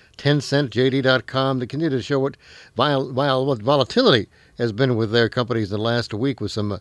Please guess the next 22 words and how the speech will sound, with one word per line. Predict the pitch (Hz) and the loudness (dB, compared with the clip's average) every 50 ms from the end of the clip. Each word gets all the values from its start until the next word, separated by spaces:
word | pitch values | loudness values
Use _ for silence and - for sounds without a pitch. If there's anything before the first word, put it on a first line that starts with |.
| _ - - _ - | _ -20 -20 _ -4
movements, | 131 165 175 127 120 110 - - 117 | -2 -2 0 0 -2 -4 -4 -2 -2
most | 131 165 147 - | -2 -2 -2 -2
of | 110 | -2
them, | 113 113 107 | -2 0 -2
but | 113 113 98 | -2 -2 0
downward. | 110 120 170 208 190 123 101 92 95 _ _ _ - - - - - | 0 2 2 2 2 2 0 0 -2 _ _ _ -20 -20 -20 -18 -12
At | - 160 | -8 -2
this | 160 240 233 - | 0 0 0 0
point, | - 202 208 196 156 | 2 2 4 4 4
what | 156 190 202 | 2 2 0
is | 185 156 | 2 2
your | 156 143 | 0 0
feeling | - 160 180 190 185 160 | 0 -2 0 2 2 2
about, | 143 127 127 123 - - 127 | 4 4 4 4 4 2 0
uh, | 127 | 0
investing | 120 110 110 147 156 - - 143 131 131 | 0 2 2 0 0 0 -2 -2 0 0
in | 123 120 - - | -2 -2 -4 -10
Chinese | - - 143 151 147 160 190 208 - | -6 -2 -2 0 0 0 0 -2 -4
companies | - - 123 98 104 95 92 85 | -2 -4 -4 -2 -2 -6 -6 -6
at | 92 80 | -8 -8
this | 101 95 - | -8 -8 -6
time? | - 107 92 80 - - | -4 -4 -4 -4 -8 -16